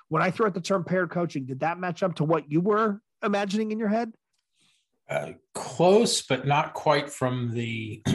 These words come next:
Speaker 2: <clears throat> the perspective that you articulated about, you know, the, which, which I love the, you know, the, the circus cannon parachute, <laughs> 'cause we've all lived that at times. Uh, so very recently, maybe. Um,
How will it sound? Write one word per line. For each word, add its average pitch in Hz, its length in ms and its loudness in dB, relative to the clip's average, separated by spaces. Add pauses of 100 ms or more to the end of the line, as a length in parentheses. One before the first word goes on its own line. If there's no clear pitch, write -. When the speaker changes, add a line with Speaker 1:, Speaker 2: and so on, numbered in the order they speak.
(100)
Speaker 2:
<clears throat> - 220 -18
the 113 120 0 (160)
perspective 120 580 -2
that 107 180 -4
you 120 80 -2
articulated 113 600 -2
about, 107 360 0
you 101 60 -8
know, 101 60 -8
the, 95 260 -10
which, 123 240 -2
which 135 160 2
I 131 60 6
love 123 260 2
the, 95 220 -4 (180)
you 98 80 -8
know, 95 160 -6
the, 90 220 -12 (180)
the 117 60 -14
circus 120 360 -2
cannon 101 380 -6
parachute, 107 640 -6 (140)
<laughs> - 140 -16
'cause 110 160 -6
we've 120 240 2
all 131 200 6
lived 117 180 0
that 104 220 0
at 127 100 -10
times. 117 560 -8 (460)
Uh, 113 100 -2
so - 240 -6
very 135 220 6
recently, 120 400 2
maybe. 101 280 -10 (560)
Um, 135 200 -8